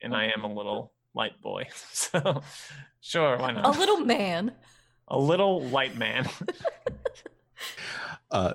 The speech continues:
Speaker 3: so here's what I'll say. Y-, you can attempt to throw, th-, I'm gonna classify this as a defy danger 'cause you are making the assumption there is, there is danger in the room. Um, so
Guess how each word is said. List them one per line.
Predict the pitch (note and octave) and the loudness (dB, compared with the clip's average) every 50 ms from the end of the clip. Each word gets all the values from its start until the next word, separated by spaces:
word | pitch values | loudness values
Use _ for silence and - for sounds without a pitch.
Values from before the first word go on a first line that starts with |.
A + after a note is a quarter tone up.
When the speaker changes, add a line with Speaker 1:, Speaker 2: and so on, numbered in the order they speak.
| - | 0
Speaker 3:
so | - - - A#2 G2+ G2 F#2+ F#2 - - - - _ _ _ _ - | 0 2 4 6 6 6 6 4 2 -2 -10 -12 _ _ _ _ -2
here's | - - - A#2+ B2 A#2+ | 0 4 4 6 6 8
what | C3 A#2+ | 6 6
I'll | G#2+ G2+ | 6 4
say. | F#2+ - - F2+ E2+ E2 D2 - - _ - | 2 2 2 4 4 2 0 -4 -8 _ -4
Y-, | A#2+ - - _ _ | -4 -4 -6 _ _
you | - G#2 F#2+ G#2+ A2 G2+ | -2 2 4 4 4 4
can | - - - G#2+ G2 G2+ G2 F#2 F#2 F2+ F2+ E2+ - - | 2 2 2 2 4 4 2 2 2 0 -2 -2 -2 0
attempt | - F#2+ - A2+ A#2+ B2+ B2 | 0 2 4 4 2 2 2
to | B2 | 0
throw, | A#2+ - - A#2 G#2+ G#2 G2+ F#2+ F#2+ F#2+ F#2+ - | 0 2 2 4 6 6 6 6 6 4 4 2
th-, | - B2+ A2+ A#2 - | 2 2 2 2 4
I'm | G#2+ A2 | 4 6
gonna | B2+ C3+ C3+ | 6 6 4
classify | A#2+ B2 - - C3 C3+ - - C3 A#2 | 4 2 2 2 2 4 4 4 4 4
this | G#2+ G2+ - | 4 4 4
as | F#2+ F2 E2+ | 4 4 4
a | D#2+ | 2
defy | E2 D#2+ - F2+ D#2+ D2+ D2 | 2 0 2 2 0 2 2
danger | D2 D2 C#2+ C#2+ C#2+ - D2+ D#2 | 0 0 0 0 0 0 0 0
'cause | - - D#2 D2 | 0 0 0 0
you | D2+ D2 | 0 0
are | D2 C#2+ | 0 0
making | D2 D2 D2 D2 | -2 -4 -4 -4
the | C#2+ C#2 | -4 -2
assumption | - - D2 C2+ C2+ - - - | -2 -2 -2 -4 -4 -6 -6 -6
there | - C#2+ C#2+ C#2+ | -4 -2 -2 -2
is, | C#2+ D2 - - - _ _ _ _ _ _ - | -2 -2 -6 -10 -12 _ _ _ _ _ _ -6
there | - - | -4 -2
is | D2+ D2 - | -2 0 0
danger | - E2+ D#2+ D#2 D2 D2+ C#2+ C#2 - - - - - | 0 2 2 0 0 0 -2 -2 -2 -6 -10 -6 -4
in | E2+ D#2+ D2 | -2 -2 0
the | D2 | 0
room. | C#2+ D2+ D2 D2 C#2+ - - - - - - - - - - | 0 2 2 2 0 -2 -4 -10 -12 -12 -12 -12 -12 -8 -4
Um, | - D#2 D#2+ D#2 D#2 D#2 - _ _ | 0 0 2 0 0 -4 -8 _ _
so | - - - F#2+ E2+ E2+ E2+ E2+ - | 0 2 4 4 6 6 4 4 2